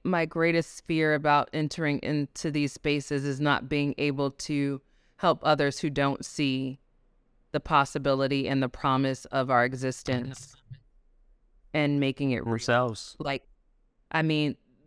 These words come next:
Speaker 1: that's what it is. I think the thing I fear is, it's not me showing up and people liking me. I, I actually don't want everyone to like me at this point in my life. I actually wanna do certain
Speaker 2: How about that?
Speaker 1: things that
Speaker 2: Yeah.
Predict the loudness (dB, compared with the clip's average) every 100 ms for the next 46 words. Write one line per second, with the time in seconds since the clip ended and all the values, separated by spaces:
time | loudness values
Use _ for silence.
0 | 2 4 4 2 0 2 2 0 0 -2
1 | 0 -2 -2 -4 -2 2 2 2 0 2
2 | 2 2 -2 -6 0 2 2 2 0 0
3 | 0 2 2 2 2 0 -2 -2 -4 -4
4 | 0 2 0 0 -4 -2 -2 0 -2 -2
5 | -8 _ _ _ 2 4 4 0 0 2
6 | 2 2 0 0 -2 -2 -4 -4 -6 -6
7 | -10 -6 -4 -2 -2 -2 2 4 2 0
8 | 0 0 -2 -4 -6 -4 0 2 2 2
9 | -2 -2 -4 -4 -4 -6